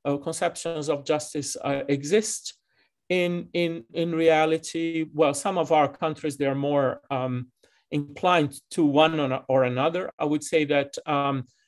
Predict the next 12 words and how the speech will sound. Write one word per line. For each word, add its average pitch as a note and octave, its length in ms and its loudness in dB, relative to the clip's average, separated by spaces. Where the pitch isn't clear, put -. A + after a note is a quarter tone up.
the D3+ 120 4
Netherlands, E3 560 6
where D3 220 2
I C3+ 140 4
am, C#3 260 -2
is B2+ 120 -6
between G3+ 580 2
utilitarian D#3+ 1040 0
and C#3+ 260 -2
economic D3+ 560 -2
egal-, C3 320 -4
egalitarianism. G#3+ 1080 -2